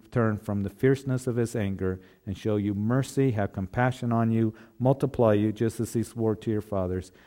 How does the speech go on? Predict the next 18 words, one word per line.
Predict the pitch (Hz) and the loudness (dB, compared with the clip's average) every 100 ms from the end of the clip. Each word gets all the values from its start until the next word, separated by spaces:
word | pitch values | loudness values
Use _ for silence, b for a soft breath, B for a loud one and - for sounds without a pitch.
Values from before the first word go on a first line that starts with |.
| b b | b b
because | 107 113 101 | 2 2 2
you | 117 | 0
have | 110 104 | 0 0
listened | 113 139 139 131 | 2 2 0 -4
to | 120 | 0
all | 113 127 | 2 2
the | 131 | 2
voice | 117 123 120 | 0 0 0
of | 120 | -2
the | |
Lord | 107 117 110 | 0 0 0
your | 113 | -2
God | 107 98 95 | 0 -2 -2
to | |
keep | - 113 101 | -4 -4 0
all | 107 120 | 2 2
his | 127 120 | 0 -4
commandments, | - 101 92 90 87 - | -4 -4 -2 -4 -6 -12